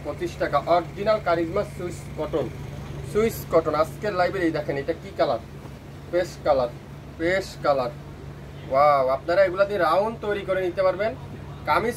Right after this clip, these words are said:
তৈরি করে নিতে পারবেন, যে কোনোভাবে যে কোনো স্টাইলে আপনারা এগুলো তৈরি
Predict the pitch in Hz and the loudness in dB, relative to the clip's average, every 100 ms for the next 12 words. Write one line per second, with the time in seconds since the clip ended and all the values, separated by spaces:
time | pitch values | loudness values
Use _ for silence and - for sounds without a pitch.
0 | - 214 202 175 180 170 170 175 180 220 | -2 -2 0 2 4 4 4 2 2 0
1 | - 175 185 - 202 214 196 175 202 147 | 0 0 0 -2 0 4 4 4 0 0
2 | 170 170 190 196 220 226 - - - - | -2 0 -2 0 -2 -4 -12 -14 -14 -14
3 | - - - 202 214 190 185 185 170 175 | -12 -4 4 6 6 4 4 4 2 0
4 | 214 - - - - - 180 165 | -2 -2 -10 -14 -12 -2 2 2